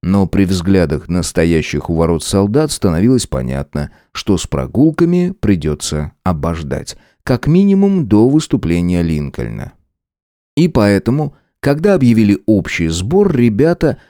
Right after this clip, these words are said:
обступили Чайковский едва ли не мгновенно. Трибуной уже служил все тот же ящик, на который привычно взобрался капитан. Помолчал, обводя взглядом ребят, и громко произнес:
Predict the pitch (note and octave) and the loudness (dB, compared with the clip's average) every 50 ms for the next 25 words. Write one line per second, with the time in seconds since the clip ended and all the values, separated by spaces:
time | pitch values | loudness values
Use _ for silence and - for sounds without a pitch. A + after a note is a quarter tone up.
0 | _ _ - A#2 A#2 - - - F#3+ F3+ - A#2 F#2 E2+ - - G2+ F#2 - - | _ _ -2 -2 -2 -2 -2 -2 0 2 2 2 2 0 2 0 0 -2 2 0
1 | F3 D#3+ - - - E3 D#3 C#3 A#2+ G#2+ F2+ D#2 D#2 F2 F#2+ G2+ G#2 G#2+ G#2+ G2+ | 0 0 -2 -2 0 0 2 4 2 2 0 0 0 0 0 2 2 0 0 0
2 | F2+ E2 D#2+ E2 D2+ D#2 D#2 D2+ D2 C#2 B1+ A#1 G1+ - - - - - - _ | -2 -2 -4 -4 -6 -6 -6 -6 -6 -6 -8 -10 -12 -12 -14 -14 -16 -16 -16 _
3 | _ _ _ _ _ _ _ _ - D#3+ F#3 F3 F3+ A3+ A#3 A3 A3 A3 G#3 F3 | _ _ _ _ _ _ _ _ 2 2 2 4 4 2 4 4 6 6 6 4
4 | C#3+ D#3 D3+ C#3 - D3 C#3 A#2+ A#2 D#3 F#3+ G3 G3 F#3 - - - B2+ B2+ C3 | 4 2 2 2 2 2 2 2 2 2 2 2 0 -2 -4 -2 0 2 2 2
5 | B2 - - E3+ D#3 C3 D3 F3 F3 F#3 D#3+ A2+ G2 - D2+ B1+ - - - _ | 0 0 0 0 0 2 0 0 2 2 0 0 0 -2 -6 -8 -8 -14 -20 _
6 | _ _ - G#2 A2 F#2 G#2+ F#2 G2+ F#2 F#2+ E2+ - G2 F#2 D#2+ D2 A2+ D#3 - | _ _ -2 -2 0 0 0 0 0 0 0 0 0 0 -2 0 0 0 -2 -2
7 | - - F3 E3 D3+ A#2+ F#2+ D#2+ C#2+ F2 E2+ E2 - - D#2 - - - - C#2+ | -4 -4 -4 -4 -2 -2 -2 0 0 0 -2 -2 -2 -6 -8 -8 -8 -8 -8 -10
8 | - - C2 A1 A1 A#1 - - _ _ _ _ _ _ _ _ - G#3 G3+ G3 | -8 -8 -10 -10 -10 -12 -16 -18 _ _ _ _ _ _ _ _ 0 2 2 2
9 | D#3+ B2 G#2 - - D3 C#3+ C#3+ D3 C#3 C#3 C3 A#2 G2+ - - G2 F2+ F#2 G2+ | 2 0 0 0 0 0 2 2 2 2 2 0 0 -4 -4 -4 -4 -4 0 0
10 | A#2 G#2+ A2 B2 A2+ G2 G#2 G2 F#2 A2 A2 G#2 F#2 G#2 G2+ G2 G2+ G#2+ G2 F#2+ | 0 2 4 2 2 2 0 0 2 2 2 2 2 0 2 2 2 2 2 2
11 | A2+ G#2+ G#2 - B2 A#2 G#2 C#3+ F3 F3+ E3+ - D#3 B2 - A#2 A2+ A2 G#2 F2 | 0 0 0 0 -2 0 2 2 2 0 0 0 -2 -2 2 2 2 4 2 0
12 | D#2+ F2+ D#2 B1+ G#1+ - - - | -2 -4 -4 -4 -6 -8 -10 -10